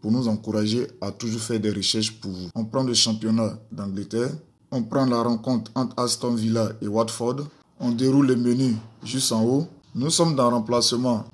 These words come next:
première mi-temps. Si au cours du match, il y a eu des remplacements, la cote s'élève à cinq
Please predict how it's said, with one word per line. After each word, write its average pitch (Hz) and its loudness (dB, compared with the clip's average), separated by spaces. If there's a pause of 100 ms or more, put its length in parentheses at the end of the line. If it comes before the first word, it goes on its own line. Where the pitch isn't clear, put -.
première 131 0
mi-temps. 127 0 (200)
Si - 2
au 143 4
cours 165 4
du 135 4
match, 123 2 (200)
il 123 0
y 127 6
a 127 8
eu 131 6 (220)
des 110 -2
remplacements, 113 2 (220)
la 113 0
cote 143 0
s'élève 123 2
à 113 0
cinq 151 2